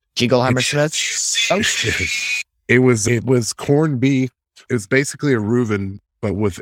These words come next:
Speaker 2: instead of, uh, a sauerkraut, it was,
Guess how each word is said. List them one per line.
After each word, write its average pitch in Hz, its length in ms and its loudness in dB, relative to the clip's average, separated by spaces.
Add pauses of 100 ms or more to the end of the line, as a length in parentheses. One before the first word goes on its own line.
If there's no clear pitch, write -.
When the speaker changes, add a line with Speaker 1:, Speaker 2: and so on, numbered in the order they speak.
(160)
Speaker 2:
instead 107 480 0
of, 98 340 -2 (140)
uh, 98 520 -2 (640)
a 87 100 -8
sauerkraut, 101 720 -2
it 98 140 -2
was, 92 380 -4